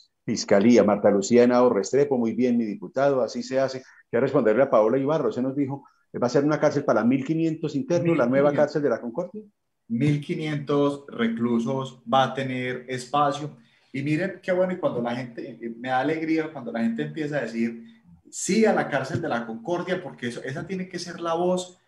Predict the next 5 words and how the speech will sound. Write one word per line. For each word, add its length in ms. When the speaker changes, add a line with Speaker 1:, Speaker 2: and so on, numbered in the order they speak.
Speaker 2:
de 440
Risaralda 680
en 60
general. 580
Además, 560